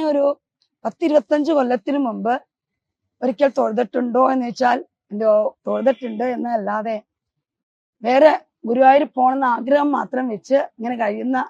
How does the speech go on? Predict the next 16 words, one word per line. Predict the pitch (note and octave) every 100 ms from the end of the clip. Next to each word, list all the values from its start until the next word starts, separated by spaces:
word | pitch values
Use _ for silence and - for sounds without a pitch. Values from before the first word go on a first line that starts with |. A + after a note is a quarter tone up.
| _ -
സമയത്താണ് | G3+ G#3 - A#3 G3 A#3+ - _ _ _
ഭാഗവതത്തിലേക്ക് | E3+ G3+ G#3 A3 A3+ A3+ A3+
പ്രവേശിക്കുന്നത്. | G#3+ G#3 F3+ F3 - G3+ F#3+ G#3 _ _ _ _ _ _ _ _ _ _
ഭാഗവതം | G3+ B3 C4 D4 D#4 D#4
ഇങ്ങനെ | B3+ B3+
കുറച്ചു | A#3 - -
കാലം | B3 G#3+ G#3+
വായിച്ചു | G3+ E3+ -
കഴിഞ്ഞപ്പോ, | A#3+ F#3 E3+ G#3+
ഉപാസിച്ചു | F3+ F#3+ - A#3+
കഴിഞ്ഞപ്പോ, | G3 F3 A3 G3+ - _ _ _ _ _ _ _ _ _ _
എൻ്റെ | A#3 C#4
അടുത്ത് | C#4+ A#3+ A3 G#3+ - _
ഭാഗവതം | F#3 A3 A3+ C4 D4
വായിക്കുന്നിടത്ത് | A3+ F#3+ D#4+ A#3 A3 -
വെച്ച്, | A3+ F3 G#3